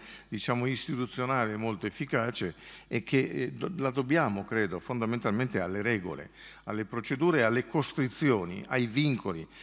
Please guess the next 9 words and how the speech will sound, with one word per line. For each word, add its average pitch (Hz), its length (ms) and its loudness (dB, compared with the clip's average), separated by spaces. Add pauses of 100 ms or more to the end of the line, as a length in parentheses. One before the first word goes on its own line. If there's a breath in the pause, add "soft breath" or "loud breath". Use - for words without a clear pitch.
(160 loud breath)
che 123 120 -6
la 113 100 2
Costituzione 110 720 -4
ha 139 80 -2
posto 98 600 -6
all'attività 98 760 -4
delle 95 240 -6
forze 90 360 -10
politiche. 80 540 -12